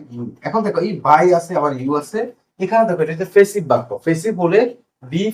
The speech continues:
প্লাস verb ফার্স্ট পার্টিসিপল। তাহলে can be done, can be done হবে। কারণ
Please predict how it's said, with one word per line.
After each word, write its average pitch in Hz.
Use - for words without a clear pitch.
প্লাস 165
verb 143
ফার্স্ট 151
পার্টিসিপল। 110
তাহলে 208
can 180
be 185
done, 123
can 139
be 226
done 127
হবে। 98
কারণ 175